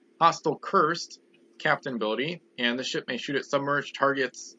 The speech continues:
targets within S of her. Flavor says, "After finding his daughter's ship, the Crescent Rose,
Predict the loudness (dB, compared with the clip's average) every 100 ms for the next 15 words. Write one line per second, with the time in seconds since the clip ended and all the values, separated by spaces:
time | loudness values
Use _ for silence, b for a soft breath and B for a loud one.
0 | _ -2 -2 -2 -6 -8 -6 -6 -2 -4
1 | -4 -12 -12 -12 _ _ _ _ _ _
2 | _ _ 0 2 2 0 2 2 2 -2
3 | -2 0 0 0 -2 0 4 4 2 2
4 | 2 2 -10 -2 -2 -2 -2 4 4 4
5 | -2 -8